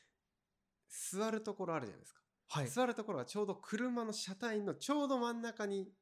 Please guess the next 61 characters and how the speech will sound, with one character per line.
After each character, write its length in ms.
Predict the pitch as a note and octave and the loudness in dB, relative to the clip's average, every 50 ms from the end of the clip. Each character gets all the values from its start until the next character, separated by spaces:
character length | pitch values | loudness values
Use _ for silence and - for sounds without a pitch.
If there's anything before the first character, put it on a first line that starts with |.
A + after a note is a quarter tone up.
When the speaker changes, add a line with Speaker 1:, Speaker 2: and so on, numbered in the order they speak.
| _ _ _ _ _ _ _ _ _ _ | _ _ _ _ _ _ _ _ _ _
Speaker 1:
位 60 | - F#3+ | -6 -4
置、 200 | - D#3+ C3+ - | -4 -4 -6 -6
配 180 | - - F3+ F3+ | 2 2 4 4
置 140 | E3+ F3 E3 | 4 0 -2
さ 160 | - F3+ E3 | 0 2 2
れ 120 | D#3 E3 | 2 2
る 80 | D#3+ E3+ | 0 0
よ 140 | F3 D#3+ C3+ | 0 0 0
う 40 | A#2+ | 0
に 120 | G#2+ G#2 | -2 -4
デ 160 | G#2+ A#2 A2+ | -6 -8 -4
ザ 100 | A#2 B2+ | -2 -2
イ 60 | A#2+ | -2
ン 60 | B2 A#2 | -2 -2
設 200 | - B2 A2 - | -4 -6 -8 -8
計 140 | - G2 | -10 -12
さ 120 | - - E2+ | -10 -10 -10
れ 60 | - | -10
て 100 | - F#2+ | -10 -12
る 100 | F#2 - | -14 -16
ん 40 | - | -16
で 60 | - | -18
す 80 | - - | -20 -20
よ。 80 | - _ _ _ _ - | -20 _ _ _ _ -4
Speaker 2:
え、 160 | C#3 C#3+ C#3 C#3 - - - _ _ _ _ _ _ _ _ _ _ _ _ _ | -2 -2 -2 -2 -6 -10 -18 _ _ _ _ _ _ _ _ _ _ _ _ _
そ 120 | - - F#3 | -4 -2 0
う 60 | E3 | 0
な 80 | C3+ G#2+ | 2 0
ん 20 | |
で 80 | C3+ - | -2 -2
す 100 | - - | -4 -8
か？ 100 | - - | -12 -14
Speaker 1:
と 40 | |
か 140 | - - B2+ | -4 0 0
ね。 60 | G#2+ | 0
は 40 | - | 0
い。 40 | - - - | -4 -4 -4
Speaker 2:
へ 60 | C#3+ | -2
ー。 640 | D3 D#3 E3 E3+ F3 F3 F3 F3 F3 F3 F3 F3 D3 | 0 0 0 0 -2 -4 -6 -8 -8 -8 -8 -8 -10
Speaker 1:
だ 60 | - | -10
か 680 | - _ _ _ _ _ _ _ _ _ _ - F3+ | -14 _ _ _ _ _ _ _ _ _ _ 0 2
ら 40 | D#3+ | 2
そ 220 | D#3+ - A#3 A3+ G#3+ | 4 6 8 8 8
う 20 | |
い 60 | A3 | 8
う 20 | G3+ | 6
の 120 | E3 A#2+ | 4 2
と 100 | - - | 0 -4
か、 280 | - - G2+ G#2+ G2 - | -4 0 0 0 0 2
Speaker 2:
は 100 | - D#3+ | 2 4
い。 40 | D3 | 4
Speaker 1:
一 40 | B2+ | 4
応 140 | A#2 A2 G#2 | 2 0 -2
全 220 | G#2+ B2+ A2+ G#2 | -2 -2 -2 -4
部 60 | - | -6
調 180 | - - - G#2 | -8 -8 -8 -8
べ 200 | G2 F2+ E2 D#2+ | -8 -8 -12 -14
た 100 | - - | -16 -16
り 100 | - - | -18 -18
と 160 | - - C#3+ D3 | -12 -8 -6 -4
か 180 | C#3+ C3+ B2+ | -4 -4 -4